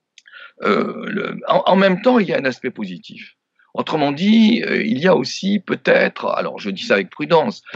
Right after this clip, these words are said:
il y a aussi peut-être le fait de retrouver la possibilité de contact qui avait été oubliée, euh, hommes et femmes, parents et enfants,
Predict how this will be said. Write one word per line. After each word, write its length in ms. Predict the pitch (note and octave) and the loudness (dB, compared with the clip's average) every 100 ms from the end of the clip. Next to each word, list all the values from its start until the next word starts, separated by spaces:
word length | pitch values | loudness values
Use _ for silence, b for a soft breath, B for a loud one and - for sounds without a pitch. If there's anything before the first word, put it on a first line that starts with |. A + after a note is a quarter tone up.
| B B | B B
il 80 | A2 | 2
y 40 | |
a 60 | C#3+ | 2
aussi 280 | C3+ - | -2 -8
peut-être 580 | - B2 - F3 F3 - | -8 -4 2 2 2 -2
le 80 | B2 | -4
fait 320 | A#2+ E3+ - - B B | -2 -2 -2 -6 B B
de 100 | - | -6
retrouver 460 | G#2+ D3+ - C#3+ D#3+ | -2 -2 -2 0 0
la 80 | - | 0
possibilité 460 | C3+ - A#2+ C3+ | -4 -8 -8 -8
de 60 | A#2+ | -4
contact 400 | A#2+ A#2+ C#3+ A#2 | -4 0 -2 0
qui 60 | |
avait 120 | A2 G#2+ | -4 -4
été 220 | A2+ B2 | -4 -2
oubliée, 640 | G#2+ - B2 A2+ A#2 B2+ b b b | -2 -2 0 4 4 2 b b b
euh, 380 | - - - - - | -6 -4 -2 -2 0
hommes 180 | A#2+ | 0
et 40 | C3+ | 0
femmes, 600 | - A2+ G#2+ A2 G#2+ A#2 _ _ | 0 2 2 2 -2 -8 _ _
parents 280 | A#2 G#2 A2 | 0 2 2
et 100 | G#2+ | 2
enfants, 580 | C3 - A2 G2+ A2+ | -2 -4 -4 -2 -4